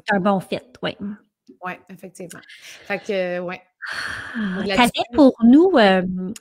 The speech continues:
Speaker 1: t'avais des petites recommandations pour la Saint-Valentin de lecture avec nos enfants ?
Speaker 2: Oui, j'ai reçu ça de la bagnole et je trouvais ça génial parce que vous êtes peut-être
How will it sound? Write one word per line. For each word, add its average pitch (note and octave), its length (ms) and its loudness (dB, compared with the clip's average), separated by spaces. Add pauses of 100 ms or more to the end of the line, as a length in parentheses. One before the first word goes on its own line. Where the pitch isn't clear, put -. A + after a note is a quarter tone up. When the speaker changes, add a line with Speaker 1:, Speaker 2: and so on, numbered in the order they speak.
Speaker 1:
t'avais A3 240 -2
des C#4 140 -2
petites - 120 -14
recommandations G3+ 800 -4
pour C#4+ 100 -2
la A#3 80 0
Saint-Valentin B3 600 -2
de C#4+ 120 -4
lecture A3+ 480 2
avec B3 220 0
nos A#3+ 160 0
enfants ? A#3+ 240 0 (560)
Speaker 2:
Oui, D#4+ 160 2 (400)
j'ai G3+ 140 -6
reçu - 240 -12
ça F#4 180 -8 (140)
de G#3+ 100 -6
la G3+ 200 -4
bagnole B3 680 -4
et F#3+ 100 -12
je - 60 -16
trouvais G3 180 -12
ça A3 160 -12
génial A#3 420 -10 (260)
parce A3 140 -6
que A#3 100 -10
vous G3+ 140 -8
êtes A3+ 140 -6
peut-être C#4 360 -6